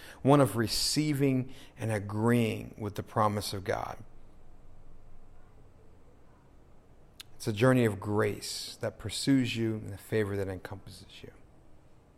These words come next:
I think some of us, some of us in the room, man, we just need to take a moment and hit the reset button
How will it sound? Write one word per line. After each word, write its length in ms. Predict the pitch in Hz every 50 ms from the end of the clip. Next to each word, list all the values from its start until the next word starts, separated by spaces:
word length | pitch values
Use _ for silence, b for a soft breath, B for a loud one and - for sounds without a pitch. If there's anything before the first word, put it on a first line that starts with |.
| - - b b b b b b b b b b b
I 220 | b b - -
think 140 | 160 139 127
some 200 | - - 139 135
of 140 | 127 113 104
us, 380 | 101 98 - - - - - - - - - - - - - - - - - - - - - - - - - - - - - -
some 220 | - - - 156 156
of 140 | 151 135 127
us 180 | 127 120 -
in 80 | 127 120
the 80 | 117
room, 240 | 113 120 123 123 117
man, 160 | 113 113 117
we 100 | 117 120
just 240 | 120 120 117 107 -
need 100 | 120 123
to 100 | 113 107
take 480 | - - - - 123 123 123 - - - - - - b b b b b b
a 80 | 110 110
moment 500 | 110 113 120 123 120 120 120 117 101 85
and 80 | - -
hit 160 | 113 107 -
the 80 | 107
reset 580 | 98 95 104 107 104 - - - 98 - 92 92
button 320 | 95 92 87 - - -